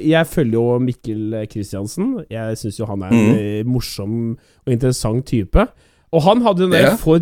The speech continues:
Speaker 1: G T-en, den ganske ville tralla.
Speaker 2: Ja.
Speaker 1: Den
Speaker 2: Mhm.
Speaker 1: har blitt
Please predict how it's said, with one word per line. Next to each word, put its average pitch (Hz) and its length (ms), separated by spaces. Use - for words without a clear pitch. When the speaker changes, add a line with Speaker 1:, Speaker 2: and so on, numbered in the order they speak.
Speaker 1:
G 160 220
T-en, 160 200
den 156 140
ganske 156 420
ville 151 240
tralla. 135 180
Speaker 2:
Ja. 151 180
Speaker 1:
Den 143 320
Speaker 2:
Mhm. 240 140
Speaker 1:
har 226 100
blitt - 220